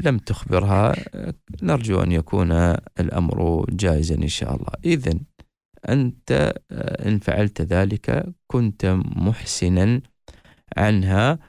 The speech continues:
و-، وإن كان لا يلزمك أن تؤدي عنها زكاة الفطر.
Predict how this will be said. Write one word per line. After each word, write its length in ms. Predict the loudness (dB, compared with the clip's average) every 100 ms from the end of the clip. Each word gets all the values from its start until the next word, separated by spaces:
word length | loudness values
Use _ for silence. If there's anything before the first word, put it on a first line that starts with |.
| _ -20 _ _ -4
و-، 1300 | 2 4 4 4 2 0 -2 -4 -4 -2 -2 -2 -2 0
وإن 220 | 2 0
كان 320 | 2 2 4
لا 260 | 4 4 4
يلزمك 640 | 2 0 0 0 0 -2
أن 440 | -2 2 2 2 0 -12 _ _ _
تؤدي 560 | 0 2 2 -2 -4 -2
عنها 580 | 0 2 2 2 4 2
زكاة 680 | 0 -4 -8 -2 0 2 0 -6 _ _ _ -6
الفطر. 580 | -6 -8 -10 -10 -12